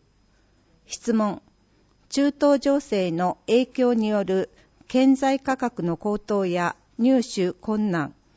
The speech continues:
エネルギー価格の上昇などについて、町内事業者への実態調査は行っているか。答え。町内全体の実態調査は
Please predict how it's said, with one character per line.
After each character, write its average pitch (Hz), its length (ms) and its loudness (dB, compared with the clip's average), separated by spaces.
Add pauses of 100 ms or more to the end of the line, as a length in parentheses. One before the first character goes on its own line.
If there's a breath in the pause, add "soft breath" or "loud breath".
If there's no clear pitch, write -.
(580 soft breath)
エ 226 80 2
ネ 262 160 6
ル 269 140 0
ギ 269 160 0
ー 254 60 -4
価 247 160 -2
格 220 280 -2
の 165 260 -2
上 247 240 2
昇 262 300 0
な 240 160 0
ど 233 100 0
に 175 200 0
つ 202 160 -4
い 175 100 -4
て、 - 300 -6 (400 soft breath)
町 247 220 4
内 254 340 2
事 247 140 -2
業 262 200 2
者 202 160 -4
へ 180 140 0
の 175 280 -2
実 196 300 -8
態 262 220 0
調 254 240 0
査 165 180 -6
は 156 260 -2
行 190 220 -4 (140)
っ 247 80 -4
て - 340 -4
い 180 140 -4
る 180 100 -6
か。 - 240 -14 (920 soft breath)
答 214 280 -2
え。 165 180 -4 (720)
町 294 220 4
内 196 340 2
全 240 220 2
体 214 320 -2
の 196 340 0
実 208 320 -6
態 262 220 2
調 269 220 0
査 175 160 -4
は 170 240 -2